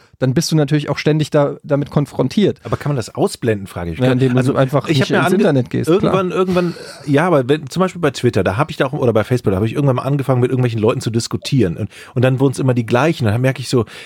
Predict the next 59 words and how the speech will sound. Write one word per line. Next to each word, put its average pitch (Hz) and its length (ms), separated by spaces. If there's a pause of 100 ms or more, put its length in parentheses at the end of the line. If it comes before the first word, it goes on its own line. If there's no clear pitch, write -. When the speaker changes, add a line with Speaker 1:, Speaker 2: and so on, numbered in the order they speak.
(100)
Speaker 2:
„Scheiße, 147 380
wie 135 80
viel 143 160
Zeit - 260
hast 143 140
du 151 40
jetzt 117 200
reingesteckt, 151 680 (100)
um 131 220
die, 135 400
in 127 120
Anführungszeichen, 139 600
zu - 140
missionieren 139 640
oder 117 140
deine 123 260
Meinung 120 540 (320)
denen 127 180
zu 135 120
Speaker 1:
Ja. 127 60
Speaker 2:
sagen?“ 110 340
Und 143 100
du, 127 60 (180)
da 135 100
kommt 156 240
immer 156 100
die 139 100
gleiche 139 260
Scheiße 139 320
zurück. 143 400
Und 131 140
sie, 131 140 (380)
oder 135 360
ich, - 240
ich - 80
Speaker 1:
Also 143 140
Speaker 2:
mach's 190 80
Speaker 1:
ich 202 100
hab, 202 60
Speaker 2:
nicht - 220
mehr. 123 200
Ich - 260
kling 180 200
Speaker 1:
ich 196 40
Speaker 2:
mich 170 140
Speaker 1:
hab's 202 160
Speaker 2:
aus. 214 60
Speaker 1:
noch 180 160
nie, 165 160
Speaker 2:
Ich 175 160
will 151 60
Speaker 1:
also 196 200
Speaker 2:
weg. - 360
Speaker 1:
ich - 160
würde 190 200
sagen, 165 520
äh, 139 240
das 135 200
ist - 260